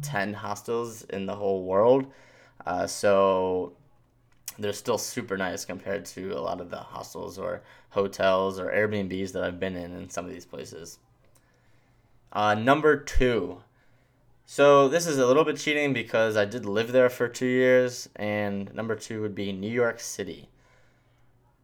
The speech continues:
I feel like everywhere I go,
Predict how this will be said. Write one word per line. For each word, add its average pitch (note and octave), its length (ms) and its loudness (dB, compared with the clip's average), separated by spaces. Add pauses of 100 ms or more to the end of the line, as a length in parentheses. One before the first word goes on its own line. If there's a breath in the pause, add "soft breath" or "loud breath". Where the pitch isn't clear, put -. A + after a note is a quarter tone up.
(160)
I A#2+ 60 -6
feel F3+ 180 -2
like C#3 420 6 (260)
everywhere A#2+ 840 6
I G2+ 200 2
go, F#2 640 -2